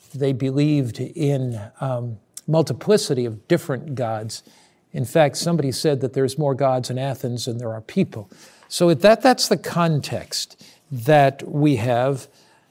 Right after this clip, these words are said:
And Paul comes to Athens. Uh, in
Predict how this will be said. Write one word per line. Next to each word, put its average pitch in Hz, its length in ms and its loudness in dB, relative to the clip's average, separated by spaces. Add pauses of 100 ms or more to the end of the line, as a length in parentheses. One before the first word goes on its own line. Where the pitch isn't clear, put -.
(100)
And 151 340 -4
Paul 226 440 0
comes 147 580 -4 (160)
to - 120 -4
Athens. 160 640 0 (440)
Uh, 151 260 -4
in 170 500 -2